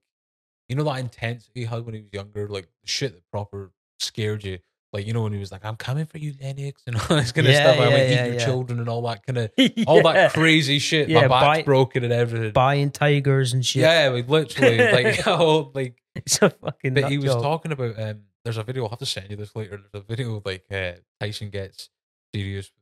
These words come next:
Speaker 1: with Rogan, right? And Joe's, like, laughing about and that. Like,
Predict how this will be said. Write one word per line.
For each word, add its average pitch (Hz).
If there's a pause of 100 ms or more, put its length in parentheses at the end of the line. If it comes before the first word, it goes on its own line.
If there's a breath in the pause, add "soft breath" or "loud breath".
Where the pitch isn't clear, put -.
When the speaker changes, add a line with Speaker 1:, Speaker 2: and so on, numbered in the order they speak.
(300)
Speaker 1:
with 98
Rogan, 104
right? 101
And 101
Joe's, 117
like, 95 (120)
laughing 95
about 101
and 110
that. 95
Like, 92